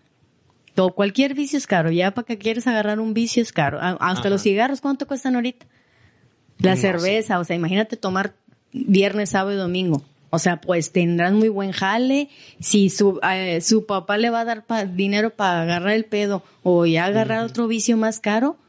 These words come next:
Speaker 1: pues, él sabrá hasta dónde se destruye. Ya independientemente de que lo agarres como, o sea, como un vicio, ¿me explico?
Speaker 2: Ajá.
Speaker 1: Porque
Speaker 2: O sea, es, o sea, entonces,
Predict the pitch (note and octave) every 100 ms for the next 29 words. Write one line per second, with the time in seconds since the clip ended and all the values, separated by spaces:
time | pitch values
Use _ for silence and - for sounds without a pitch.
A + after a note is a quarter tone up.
0 | _ _ _ _ _ - D#3+ - - -
1 | - _ _ _ - E3 D#3+ G3 F3+ C3
2 | - _ - E3 F3+ E3 E3 E3+ F#3+ F3+
3 | - B3 C4+ E3 - F3 E3 D3+ G#3 G#3+
4 | G3 F#3 F3 E3+ E3 F#3+ A3 G#3+ A3+ A#3+
5 | A3 - E3 D3 D3 D#3 F#3+ - G#3 E3
6 | D3 _ _ _ _ _ _ _ - E3
7 | - D3+ D3+ - - - G3 F#3+ F3+ G3+
8 | G#3 G3 F3 D3+ C#3+ - F#3+ - - _
9 | - A#2+ B2 A2+ - - _ - E3 D#3+
10 | E3 D#3+ C#3 C#3 C3+ C#3 C#3 C#3 C#3+ C3+
11 | E3 D#3+